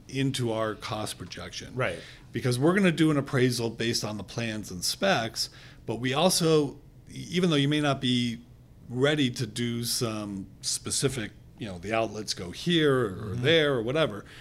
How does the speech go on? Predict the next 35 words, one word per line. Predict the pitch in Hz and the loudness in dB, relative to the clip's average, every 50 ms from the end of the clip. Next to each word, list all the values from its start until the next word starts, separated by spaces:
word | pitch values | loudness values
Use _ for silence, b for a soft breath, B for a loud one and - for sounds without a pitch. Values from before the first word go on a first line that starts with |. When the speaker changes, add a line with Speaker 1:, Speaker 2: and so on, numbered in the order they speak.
| B B B B B | B B B B B
Speaker 1:
we | 160 165 | 0 2
need | 175 180 180 170 | 4 4 4 4
to | - 139 | 2 -2
generally | 123 123 - 160 180 196 196 196 190 180 160 | -2 0 4 4 6 6 6 6 6 4 4
know | 143 143 135 | 4 4 2
what | 117 123 123 127 | 2 0 -2 -2
the | 113 104 | -2 -4
house | 123 113 113 110 - | -2 -2 0 -2 -2
is | 110 101 - | -2 -4 -4
gonna | - 107 104 92 | -6 -8 -8 -8
contain | - - 98 95 - - 180 180 151 131 117 | -6 -6 -6 -4 -2 0 0 2 2 0 0
because | 110 104 - 113 110 | -2 -2 -4 -4 -4
we | 110 123 151 | -2 -2 0
have | 143 131 120 - | 0 0 -2 -4
to | 120 | -6
do | 113 127 120 113 | -4 -2 -2 -2
our | 107 104 101 | -2 -4 -6
appraisal. | 92 - - - 113 110 104 98 - - - - - - - - - 107 | -8 -8 -6 -4 -4 -2 -2 -4 -4 -8 -10 -18 -20 -20 -20 -16 -6 -2
Speaker 2:
Right. | 120 110 98 92 87 - - - - - | 0 0 0 -2 -8 -12 -18 -20 -14 -8
Speaker 1:
And, | 110 113 117 120 120 120 117 113 107 - 67 - - - | -4 -2 0 0 0 0 -2 -4 -6 -10 -14 -18 -18 -16
you | - - 135 | -6 -4 -2
know, | 131 117 | -2 0
the | 120 | 2
more | 135 143 147 156 170 170 165 160 156 143 - - - - - 117 - - | 4 6 6 8 8 8 6 4 2 -2 -4 -8 -14 -14 -14 -14 -14 0
data | - 147 135 135 143 151 156 139 | 4 6 6 6 6 4 4 2
we | 127 131 123 | 2 2 2
have | 131 123 120 123 123 120 120 117 - - | 2 2 2 2 2 2 0 -2 -4 -8
to | - 107 104 | -8 -8 -8
complete | 92 - 107 95 120 123 113 | -6 -8 -8 -4 -2 -2 -2
our | 113 107 98 | -2 -2 -4
appraisal, | 98 92 - 170 170 165 147 123 117 110 110 110 104 B B B B B B B B B - - - - - - | -6 -4 -2 2 2 4 2 2 0 -2 -2 -4 -6 B B B B B B B B B -20 -20 -20 -20 -18 -6
the | 117 117 107 | -4 -2 0
higher | 117 131 127 127 123 120 | 2 2 2 2 2 0
the | 107 107 | 0 -2
value | 113 113 113 113 113 110 107 107 107 104 | 0 0 0 2 0 0 0 0 -2 -2